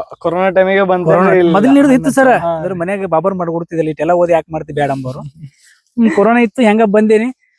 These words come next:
Speaker 1: ಹಾ.
Speaker 2: ಆಮೇಲೆ ಮತ್ತ್ ಮುಂದ್ ಸ್ಟಾರ್ಟ್ ಆಯ್ತು ಅಂದ್ರೆ ಇವ್ರು ಮನೆ ನಿಂದ್ರು ಕೊಡಲ್ಲ ಅಂತ ಬೋರ್ ಹಾಕ್ಲಾರ್ದೇನೆ ಗಿಡ ಹಚ್ಚಿದ್ ಸರ್ ನಾನು.
Speaker 1: ಹಾ, ರೀ.
Speaker 2: ಜೈ ಬಂದಿದ್ರಿ ಕೆ ಬಿ ದವ್ರು.
Speaker 1: ಹಾ,
Speaker 2: ಅವ್ರ
Speaker 1: ರೀ.
Speaker 2: ಪರೇಶಾನ್ ಆದ್ರೆ ಏನಪ್ಪ, ಎಲ್ಲರೂ ಗಿಡ ಹಚ್ಚದ ಮೇಲೆ ಈ ಕರೆಂಟ್ ಬೋರಲ್ ಹಾಕಿ ಗಿಡ ಹಚ್ಚದ್ ನೋಡಿ, ನೀ ಗಿಡ ಹಚ್ಚಿ ಕರೆಂಟ್ ತೊಗೊಂಬೋದು ಫಸ್ಟ್ ಟೈಮ್ ಅಂದ್ರು ಅವ್ರು.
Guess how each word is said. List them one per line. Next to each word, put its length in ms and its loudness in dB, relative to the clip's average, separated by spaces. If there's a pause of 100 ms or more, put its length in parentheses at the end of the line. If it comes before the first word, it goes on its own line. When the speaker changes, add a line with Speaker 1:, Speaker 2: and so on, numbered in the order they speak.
(120)
Speaker 1:
ಹಾ. 80 -2
Speaker 2:
ಆಮೇಲೆ 260 0
ಮತ್ತ್ 260 -2
ಮುಂದ್ 220 4
ಸ್ಟಾರ್ಟ್ 280 0
ಆಯ್ತು 200 2
ಅಂದ್ರೆ 160 2
ಇವ್ರು 120 2
ಮನೆ 180 2
ನಿಂದ್ರು 220 2
ಕೊಡಲ್ಲ 200 4
ಅಂತ 120 -4
ಬೋರ್ 180 4
ಹಾಕ್ಲಾರ್ದೇನೆ 580 0
ಗಿಡ 140 4
ಹಚ್ಚಿದ್ 240 0
ಸರ್ 160 -12
ನಾನು. 120 -18
Speaker 1:
ಹಾ, 360 -14
ರೀ. 340 -12
Speaker 2:
ಜೈ 160 4
ಬಂದಿದ್ರಿ 420 -2
ಕೆ 160 -4
ಬಿ 160 0
ದವ್ರು. 160 2
Speaker 1:
ಹಾ, 380 -14
Speaker 2:
ಅವ್ರ 160 0
Speaker 1:
ರೀ. 60 -8
Speaker 2:
ಪರೇಶಾನ್ 340 -2
ಆದ್ರೆ 200 0
ಏನಪ್ಪ, 260 -4
ಎಲ್ಲರೂ 500 0
ಗಿಡ 160 0
ಹಚ್ಚದ 300 -2
ಮೇಲೆ 300 0 (600)
ಈ 40 -8
ಕರೆಂಟ್ 280 2
ಬೋರಲ್ 380 2
ಹಾಕಿ 100 0
ಗಿಡ 120 2
ಹಚ್ಚದ್ 240 0
ನೋಡಿ, 280 -2
ನೀ 120 0
ಗಿಡ 220 2
ಹಚ್ಚಿ 300 -4
ಕರೆಂಟ್ 240 2
ತೊಗೊಂಬೋದು 340 0
ಫಸ್ಟ್ 100 -6
ಟೈಮ್ 160 0
ಅಂದ್ರು 200 -2
ಅವ್ರು. 140 -8